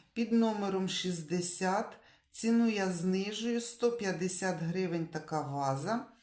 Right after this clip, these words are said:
Якщо комусь сподобалася, то буде гарною, ем,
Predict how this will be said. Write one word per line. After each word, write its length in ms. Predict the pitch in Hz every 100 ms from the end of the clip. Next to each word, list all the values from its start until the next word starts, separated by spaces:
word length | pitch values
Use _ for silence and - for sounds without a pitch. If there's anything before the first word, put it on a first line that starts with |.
| - - - - -
Якщо 480 | 185 - - 196 190
комусь 400 | 175 180 175 -
сподобалася, 920 | - 160 143 180 226 254 247 254 -
то 160 | 226 170
буде 260 | 156 170 165
гарною, 760 | 147 156 220 226 226 220 214 - - - _
ем, 760 | - 165 165 160 160 151 147